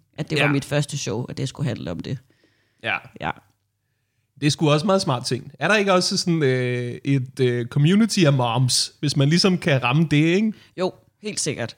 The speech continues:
Speaker 1: Der er både, der er community af mødre, øh, og helt sikkert også, altså, øh, som jeg også lidt har, øh, sådan i min undertitel, det der med, du, alle kender jo en mor, alle har en mor, alle, øh, har et
Speaker 2: Mm.
Speaker 1: forhold til en mor på en eller anden måde. Og så er det også ligesom det der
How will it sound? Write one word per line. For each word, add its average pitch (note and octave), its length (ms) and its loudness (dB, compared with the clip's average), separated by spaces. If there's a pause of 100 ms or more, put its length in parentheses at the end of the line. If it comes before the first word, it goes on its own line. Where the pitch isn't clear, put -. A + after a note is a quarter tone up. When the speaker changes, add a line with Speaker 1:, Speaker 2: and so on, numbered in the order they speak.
(200)
Speaker 1:
Der D3+ 60 -2
er E3+ 80 0 (120)
både, A#3 340 2 (120)
der F#3+ 60 -2
er E3+ 140 2
community A3+ 460 -2 (180)
af C#3+ 540 0
mødre, G#3 460 2 (160)
øh, D#3 520 -2
og C#3+ 320 0
helt - 280 -8
sikkert F3+ 260 -4
også, D#3 480 -6
altså, D#3 260 -4
øh, C3+ 260 -2 (420)
som E3 240 -4
jeg D3+ 80 2
også E3+ 160 -4
lidt F#3 100 -2
har, E3 280 -2
øh, C#3+ 140 -2
sådan D#3 420 -2
i - 20 2
min D#3+ 180 2
undertitel, D#3+ 560 -2
det D#3+ 120 -2
der D3 100 0
med, D3+ 100 0
du, D3+ 200 -4
alle D#3+ 180 0
kender E3+ 240 -2
jo F#3 60 0
en F3 60 -2
mor, D#3+ 140 2
alle D#3 140 4
har D3+ 240 0
en G3+ 60 -2
mor, F3+ 420 0
alle, D#3+ 280 -2
øh, C#3+ 320 0 (240)
har C#3+ 140 -2
et C3+ 60 4
Speaker 2:
Mm. B2+ 60 2
Speaker 1:
forhold E3 380 0
til - 120 -4
en D#3 80 2
mor D3+ 240 2
på D#3 140 -6
en D#3+ 140 -2
eller D3 140 -2
anden D3 120 -2
måde. D3 220 0 (340)
Og D#3+ 140 -4
så E3 100 -2
er E3 40 0
det D#3+ 100 0
også E3+ 140 -2
ligesom E3+ 220 -2
det E3+ 140 0
der D3+ 200 -2